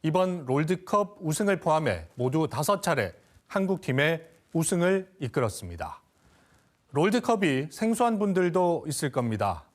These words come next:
일명 롤이라고 불리는 피씨 게임, 리그 오브 레전드와 월드컵을 합성한 말인 롤드컵은 게임사가 직접 개최하는 월드 챔피언십을 말합니다.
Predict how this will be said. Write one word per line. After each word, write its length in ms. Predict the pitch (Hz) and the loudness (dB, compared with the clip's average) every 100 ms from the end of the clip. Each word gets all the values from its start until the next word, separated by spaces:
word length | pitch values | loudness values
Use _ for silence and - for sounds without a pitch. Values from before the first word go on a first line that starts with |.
| _ | _
일명 500 | - 143 175 196 208 - _ _ _ - | -2 2 2 2 -2 -12 _ _ _ -2
롤이라고 640 | 175 202 220 214 202 196 | 2 4 4 4 2 0
불리는 640 | 180 165 156 160 190 185 - | 0 2 2 2 0 -4 -12
피씨 380 | - 226 - 214 | -6 -4 -4 -4
게임, 320 | 185 139 85 - _ _ _ _ - | 0 0 -2 -10 _ _ _ _ 0
리그 280 | 160 185 | 0 2
오브 520 | 214 185 160 202 196 123 | 2 2 2 2 2 2
레전드와 760 | 127 139 151 165 175 107 110 - _ _ _ | 2 2 2 2 4 4 2 -4 _ _ _
월드컵을 880 | 120 151 185 202 185 151 196 214 202 | 0 2 0 0 -2 0 2 0 -2
합성한 600 | - 214 - 247 240 220 | -6 -10 -2 2 2 2
말인 480 | 196 180 185 185 190 _ _ - | 2 2 0 -2 -8 _ _ -2
롤드컵은 800 | 135 170 196 - 202 147 107 151 - _ _ _ | 2 2 2 0 2 0 0 -6 -12 _ _ _
게임사가 580 | 196 226 208 160 104 87 | 2 2 2 2 0 -2
직접 460 | - 160 - 233 - | -8 -4 0 -2 -2
개최하는 840 | 135 131 - 185 160 160 196 208 - - - _ | -4 -4 0 2 2 2 0 -2 -8 -20 -20 _
월드 560 | 120 143 165 196 196 175 | 2 2 4 4 4 0
챔피언십을 760 | - 214 - 202 147 113 143 | -4 -4 0 0 0 -2 0
말합니다. 600 | 123 98 90 87 76 - | 0 -2 -4 -6 -10 -12